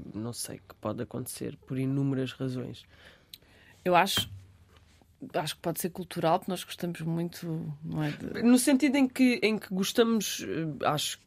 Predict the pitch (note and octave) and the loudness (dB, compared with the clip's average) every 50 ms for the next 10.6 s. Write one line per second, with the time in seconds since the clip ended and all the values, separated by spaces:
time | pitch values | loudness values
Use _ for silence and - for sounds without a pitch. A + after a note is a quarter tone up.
0 | _ _ _ _ - - C#3+ C#3 C3+ C#3 C#3 C3+ C3+ C3 B2 - - - C#3 - | _ _ _ _ -8 -4 -2 -2 0 0 0 0 0 0 -2 -4 -4 -6 -6 -4
1 | - C3+ C3+ C3 C#3 - - C#3+ C3+ C#3 C3+ C3 C3 B2+ C#3 D3+ D#3 - - - | -2 -2 -2 -2 -4 -4 -4 -4 -2 0 0 0 0 0 -2 -2 -4 -6 -8 -10
2 | D3+ D3+ - - - E3 E3 D#3 - - - - D#3 D#3 - - C#3+ C#3+ C#3 D3 | -10 -10 -6 -2 0 0 0 0 -2 -6 -4 -2 -2 -2 -2 -2 -2 -2 0 0
3 | D3 C#3 B2+ - - - _ _ - - - - D3 D3 D3 D3 D3 D3 C#3 C#3+ | 0 -2 -2 -6 -12 -20 _ _ -20 -14 -10 -6 -4 -2 -2 0 0 0 0 -2
4 | C3 - - - D3+ C3+ C3+ C3 C#3 B2+ D#3 D#3 D#3 E3 E3+ E3 D#3+ D#3+ - - | -4 -6 -4 -4 -2 -2 -2 -2 2 2 4 4 6 4 4 4 4 2 0 -2
5 | - - _ _ - - - - - D#3 D3+ D#3+ E3+ D#3 C3+ B2+ C3 C3 B2+ - | -8 -12 _ _ -4 -2 -2 0 0 2 2 4 4 4 2 2 -2 -6 -6 -10
6 | _ _ _ _ _ _ _ _ _ _ - - - _ _ - C4 - - - | _ _ _ _ _ _ _ _ _ _ -20 -20 -20 _ _ 4 4 4 4 4
7 | A#3+ A3 - - B3 - - C#4+ C#4+ C#4+ C4+ B3+ C#4 C#4+ C4 - - C#4 B3+ A#3+ | 2 2 4 4 4 4 6 6 8 8 6 6 4 2 2 2 2 2 2 2
8 | A#3 A3 G#3+ G#3 G3 - _ _ _ _ _ _ _ - - D#3+ D#3 D3+ D3 E3+ | 2 0 -2 -4 -6 -10 _ _ _ _ _ _ _ -4 0 2 2 4 4 4
9 | E3 D3+ F3 E3 E3 E3+ E3 - C4+ C4+ C4+ C4 C4+ - - C4 C4 C4 B3+ B3 | 4 6 6 6 8 6 6 8 8 8 10 10 10 10 10 10 8 8 8 8
10 | A#3 A3 A3 A3 G#3+ - - - A3 G#3 G#3+ A3 | 6 6 4 4 2 2 2 2 4 4 4 2